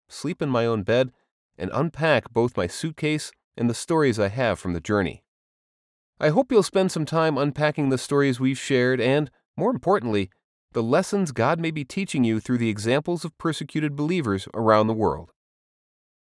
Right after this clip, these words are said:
Adapted from When Faith is Forbidden, Forty Days on the Front Lines with Persecuted Christians,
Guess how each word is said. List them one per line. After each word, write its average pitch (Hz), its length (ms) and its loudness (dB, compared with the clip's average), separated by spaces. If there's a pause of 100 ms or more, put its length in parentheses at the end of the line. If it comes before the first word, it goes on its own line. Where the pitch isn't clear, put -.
Adapted 180 460 4
from 170 400 4 (320)
When 147 180 6
Faith 196 480 -2
is 170 160 0
Forbidden, 139 520 4 (440)
Forty 170 440 2
Days 160 340 4
on 127 80 4
the 127 60 4
Front 190 300 4
Lines 117 460 2
with 110 240 -6
Persecuted 143 600 0
Christians, - 560 -4